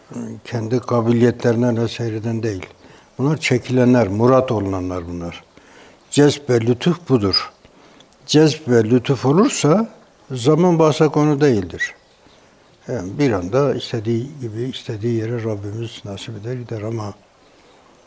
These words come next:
kırk dakika işi bu işte esas. Hulusi Bey, Allah ondan razı olsun, onu perdeledi. "Kırk dakikada bir yol bulunsa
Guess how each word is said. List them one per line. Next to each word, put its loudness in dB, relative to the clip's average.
kırk 0
dakika 2
işi 2
bu 4
işte -6
esas. -10
Hulusi -2
Bey, 8
Allah 4
ondan 0
razı 2
olsun, -2
onu 2
perdeledi. 6
"Kırk -2
dakikada 2
bir 6
yol 6
bulunsa 0